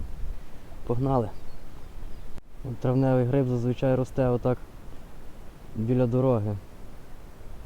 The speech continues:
Там, де трошки тіньок є, може бути і на дорозі. От буду йти отак з двісті метрів і дивитися по ту сторону праву. Тому що тут зліва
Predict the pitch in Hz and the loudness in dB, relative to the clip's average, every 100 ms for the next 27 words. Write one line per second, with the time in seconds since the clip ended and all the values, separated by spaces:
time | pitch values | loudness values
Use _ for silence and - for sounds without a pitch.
0 | - - 104 110 - 156 - 110 107 117 | -8 -2 0 0 2 0 0 -4 0 2
1 | 143 139 131 117 113 113 107 113 110 110 | 2 2 2 2 2 2 0 0 0 2
2 | 107 - - 110 110 107 117 135 131 127 | 0 -4 -2 0 2 2 4 4 2 -4
3 | - - - - - - - 113 101 120 | -6 -12 -12 -12 -12 -12 -4 -2 0 2
4 | 117 117 143 147 135 117 107 - - 107 | 2 2 4 4 6 2 0 -4 -2 2
5 | 123 - 117 120 107 - 104 - - - | 4 4 6 6 8 8 8 6 6 8
6 | 117 113 107 - 113 113 110 113 123 - | 10 8 6 6 8 8 8 4 4 4
7 | 117 110 117 - 117 110 113 110 - 113 | 4 4 2 4 4 4 4 2 2 4
8 | 107 107 107 - - - - - - - | 6 6 6 2 0 0 0 -2 -2 0
9 | 107 - - 123 104 123 123 117 | 0 0 2 2 4 4 6 4